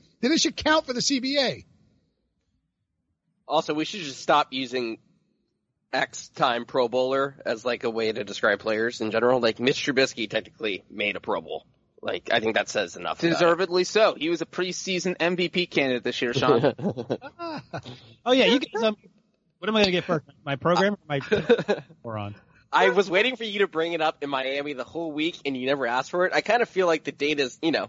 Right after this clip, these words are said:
Speaker 2: it's gone by. Like, you had your window to ask for money, and you didn't get it.
Speaker 3: That's not how gambling works, Sean.
Speaker 4: <laughs> Says the guy who refuses to give me my program.
Speaker 3: <laughs> We didn't gamble, though. There was no gambling, Ryan.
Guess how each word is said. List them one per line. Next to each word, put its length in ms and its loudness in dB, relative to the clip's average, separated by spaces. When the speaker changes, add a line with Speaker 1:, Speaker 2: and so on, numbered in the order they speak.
Speaker 2:
it's 160 -8
gone 180 4
by. 260 4
Like, 220 -10
you 80 -8
had 220 0
your 100 -6
window 260 -2
to 100 -2
ask 200 -2
for 140 -4
money, 300 -2
and 60 -10
you 120 -12
didn't 220 -6
get 180 -6
it. 100 -12
Speaker 3:
That's 180 2
not 160 4
how 120 4
gambling 440 -2
works, 220 -6
Sean. 260 -8
Speaker 4:
<laughs> 540 -4
Says 380 -4
the 100 -4
guy 260 0
who 80 -6
refuses 480 -8
to 60 -12
give 140 -2
me 80 -2
my 140 -6
program. 480 -8
Speaker 3:
<laughs> 80 6
We 100 4
didn't 300 2
gamble, 440 2
though. 320 -10
There 100 -2
was 120 -2
no 120 4
gambling, 520 -2
Ryan. 320 -2